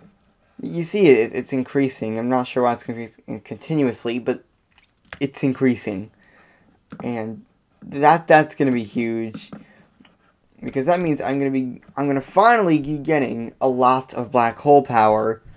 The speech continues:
So, like, it'll be more than just feeding the black hole. I can also get a few of these and some time dimensions. I'm really getting up there. I can probably,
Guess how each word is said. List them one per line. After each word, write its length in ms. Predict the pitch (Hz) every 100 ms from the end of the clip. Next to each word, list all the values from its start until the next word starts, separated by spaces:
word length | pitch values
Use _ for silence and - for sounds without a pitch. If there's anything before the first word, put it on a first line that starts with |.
| _ - _ - _ _ _
So, 300 | - - 123
like, 200 | 117 110 - _ _ _
it'll 240 | - 135 131
be 200 | 131 135
more 340 | 135 151 147
than 220 | 135 131
just 400 | - 131 120 -
feeding 340 | - 131 127 120
the 80 |
black 320 | 110 113 107 101
hole. 340 | 117 - - - _ _ _ _ - -
I 80 | 151
can 180 | 165
also 300 | 147 170 170
get 320 | 156 143 131 -
a 40 |
few 260 | - 127 120
of 80 | 117
these 560 | 139 143 139 - - _ - - - _ _ _
and 680 | 123 123 117 117 113 113 113
some 220 | - -
time 520 | - - 175 165 165
dimensions. 920 | 160 156 156 156 160 160 165 160 - - _ - - _ _ - - - - - -
I'm 160 | 123
really 240 | 143 220 226
getting 260 | 196 175
up 140 | 139 -
there. 440 | 127 123 120 - _ - - - _ _
I 60 | 135
can 180 | 139
probably, 720 | 131 - 160 151 151 143 131